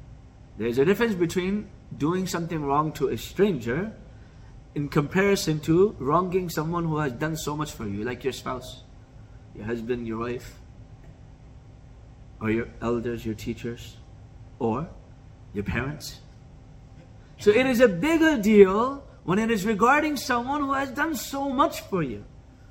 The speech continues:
Example, you have a friend that you are lit-, you would literally, that you would literally do anything for.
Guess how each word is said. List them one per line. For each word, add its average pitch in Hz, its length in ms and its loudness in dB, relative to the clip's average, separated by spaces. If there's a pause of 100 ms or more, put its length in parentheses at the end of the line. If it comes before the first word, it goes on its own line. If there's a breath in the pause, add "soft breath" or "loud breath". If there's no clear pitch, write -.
(1040 soft breath)
Example, 113 400 -2
you 135 100 0
have 170 140 2
a 175 80 0
friend 143 300 -2 (1600)
that 131 140 0
you 175 160 6
are 170 60 4
lit-, 175 260 0
you 175 140 0
would 165 160 2
literally, 190 460 0
that 156 180 -4
you 180 140 0
would 165 100 -2
literally 202 340 2
do 185 160 -2
anything 165 340 -4
for. 95 200 -16